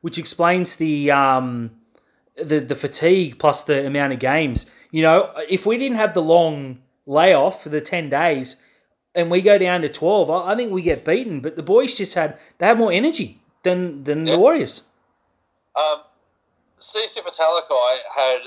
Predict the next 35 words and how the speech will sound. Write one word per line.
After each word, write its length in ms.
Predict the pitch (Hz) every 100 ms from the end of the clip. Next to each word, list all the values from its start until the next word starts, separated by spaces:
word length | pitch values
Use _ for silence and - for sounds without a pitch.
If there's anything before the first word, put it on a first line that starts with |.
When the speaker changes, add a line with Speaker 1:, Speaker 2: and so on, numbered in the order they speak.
| - _ _ _ -
Speaker 2:
the 80 |
same 260 | 131 165 156
amount 180 | 160 147
of 80 | -
post-contact 680 | 147 135 - 139 143 135
meters 300 | 131 127 120
as 20 | 123
Adam 180 | 135 135
Fanua-Blake 580 | - 127 127 123 123 123
had 160 | 127 120
total 300 | 127 123 117
run 180 | 117 117
meters. 400 | 107 98 - - _
Speaker 1:
If 160 | 160 147
you 140 | 180
gave 220 | 175 185
me 100 | 175
that 240 | 160 156 -
pre-game, 500 | 160 143 139 151 185
I 80 | 139
would 160 | 139
have 80 | 139
called 300 | - 139 127
you 100 | 127
crazy 440 | - 139 139 127
because 280 | 117 - 131
Adam 260 | - 139 175
Fanua-Blake's 640 | - 175 160 131 135 135 -
forged 420 | - 180 147 -
a 40 |
career 400 | - - 135 147
on 120 | 135 117
beating 360 | 127 123 120
us 240 | 113 - 117
up. 260 | 98 -